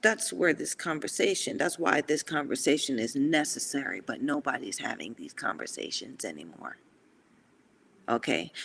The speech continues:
So when I go through stuff, when I, um, when I, when I was training with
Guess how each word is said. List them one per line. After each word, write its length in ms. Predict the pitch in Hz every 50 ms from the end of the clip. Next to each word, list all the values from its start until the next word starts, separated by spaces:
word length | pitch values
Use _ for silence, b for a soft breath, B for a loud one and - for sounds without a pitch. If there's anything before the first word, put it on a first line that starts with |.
| B
So 200 | B - 185 160
when 200 | 147 165 165 170
I 180 | 170 175 208 226
go 220 | 226 294 285 202
through 240 | 196 - 180 180 170
stuff, 340 | 170 - - 147 143 143 -
when 200 | 156 151 156 165
I, 360 | 160 185 202 214 214 208 - -
um, 580 | 180 185 180 170 165 151 143 - 135 - - - B B B B B B B
when 180 | - 175 180 185
I, 120 | 180 190
when 400 | 190 165 101 65 92 175 180 175
I 60 | 156 160
was 220 | 147 135 - -
training 600 | - - - - 220 240 262 262 247 196 165 139
with 300 | 135 139 196 254 - -